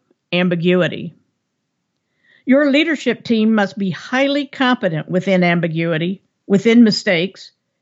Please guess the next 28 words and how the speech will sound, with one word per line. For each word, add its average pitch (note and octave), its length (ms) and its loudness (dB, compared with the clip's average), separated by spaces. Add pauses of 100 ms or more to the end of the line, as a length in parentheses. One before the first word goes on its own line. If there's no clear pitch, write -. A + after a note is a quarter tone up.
and G3+ 160 2
within G#3+ 300 2
the G#3 80 0
learning G#3 340 -2
process. - 720 -10 (1040)
That C4+ 160 2
means D#4+ 240 2
comfortably B3 640 0
acknowledging F#3+ 800 2
not A3+ 280 0
having F3+ 360 0
all F3+ 140 -2
the F3 180 -4
answers, A3+ 520 -6 (720)
and G#3 240 0
when G#3 140 -2
discovering F#3+ 640 -4
that F3 180 -6
some A#3 280 -2
prior F3+ 340 -2
answers E3 640 -6 (200)
are D#3 120 -4
simply F3 340 -4
wrong. D#3+ 500 -2 (1160)
Confidence D#4 640 -2
is F3+ 220 -2
not G#3+ 280 2
arrogance. F#3 720 -4